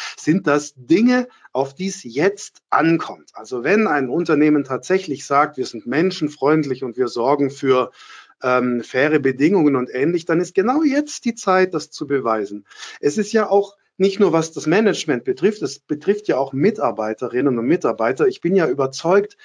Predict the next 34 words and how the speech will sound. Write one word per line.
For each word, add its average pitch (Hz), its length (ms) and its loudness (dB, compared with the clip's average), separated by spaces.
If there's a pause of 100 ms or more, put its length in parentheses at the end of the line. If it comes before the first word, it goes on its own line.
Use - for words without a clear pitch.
(220)
ob 208 240 2
jemand 143 460 0
gut 240 260 2
ist 165 200 -2
oder 127 240 -2
nicht, 175 460 0
zeigt 156 320 0
sich 147 220 -6
nicht 185 340 0
im 151 140 0
Alltag. 143 500 -2 (260)
Ob 156 200 -2
jemand 151 280 2
gut 190 220 -4
ist, 202 200 -4
zeigt 147 340 -4
sich 151 180 -4
in 131 80 -2
der 120 140 0
Krise, 190 680 0
also 127 220 -2
wenn 113 120 -2
der 110 120 -2
Strom - 420 0
ausfällt, 196 480 2
wenn 127 120 0
der 120 100 -2
Kunde 214 340 2
nervt, 202 380 2
wenn 127 120 0
die 123 120 -4
Bahn 151 320 2
nicht 214 160 0
fährt, 196 260 2